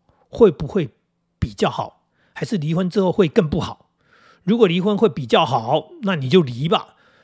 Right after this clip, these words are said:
如果离婚之后不会比较好，哎，可能会更痛苦，更痛苦，更难过，或者叫做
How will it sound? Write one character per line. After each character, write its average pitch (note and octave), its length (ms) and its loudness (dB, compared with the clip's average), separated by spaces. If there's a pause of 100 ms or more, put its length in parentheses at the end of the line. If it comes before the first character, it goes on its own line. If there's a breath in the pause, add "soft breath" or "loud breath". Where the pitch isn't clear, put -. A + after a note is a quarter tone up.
如 B3 140 -2
果 B3+ 80 2
离 F#3+ 160 0
婚 B3+ 180 0
之 C4 140 -4
后 G3+ 440 0
不 A3+ 200 -2
会 C4+ 140 6
比 F3 140 -2
较 G#3+ 140 2
好， - 400 -4
哎， E3 240 -2 (100)
可 E3 120 -6
能 D#3+ 100 -2
会 A3 120 6
更 G#3+ 180 0
痛 G3 140 2
苦， - 180 -8 (120)
更 A#3+ 140 2
痛 G#3 160 2
苦， C3+ 160 -4
更 F3 180 0
难 D#3+ 200 -4
过， E3 180 -2
或 G3+ 140 2
者 D3+ 120 -2
叫 D#3+ 140 -2
做 D#3+ 220 -2